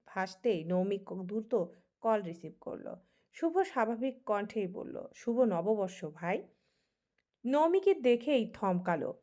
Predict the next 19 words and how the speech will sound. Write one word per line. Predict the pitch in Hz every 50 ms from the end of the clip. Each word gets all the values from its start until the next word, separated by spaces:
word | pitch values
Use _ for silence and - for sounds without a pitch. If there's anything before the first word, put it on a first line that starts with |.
| _ -
নমি | 180 180 185 190 196 190
মিষ্টি | 190 185 190 180 - - - 262
হেসে | 247 269 269 277 285
বলল, | 262 262 277 269 262 233 185 180
"শুভ | 180 - - 285 262 320
নববর্ষ | 302 247 208 190 190 233 240 247 262 254 - 262
শুভ্র | 233 233 - - 220 196 196 202 190
ভাইয়া।" | 180 - - - - - - - - _ _ _ _ _ _ _ _ _ _ _
শুভ্র | - - 320 320 320 381 370
কিছুটা | 381 320 320 - 320 320 302 302 - - _ _
তপ্ত | - 220 220 214 - - -
স্বরে | 269 262 - - 269 262 262 240
বলে | 185 180 180 180 185 180
উঠল, | 165 127 - - - 151 170 - _
"তুমি?" | - 302 311 269 214 175 - - - - _ _ _ _ _ _ _ -
"তামজিৎ | 277 285 285 285 277 359 359 - - -
ভাইয়া | 220 214 226 220 240 262 247 214
গোসল | 185 170 180 185 185 - - 240 220
করতেছে, | 226 - 180 170 175 - - 190 180 - 160 147